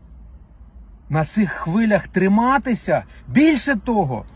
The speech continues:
ловити хвилю своїм парусом. В свій час, е, таких людей називали кризис-менеджерами,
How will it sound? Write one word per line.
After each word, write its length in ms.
ловити 680
хвилю 600
своїм 500
парусом. 760
В 20
свій 220
час, 520
е, 840
таких 300
людей 240
називали 720
кризис-менеджерами, 1120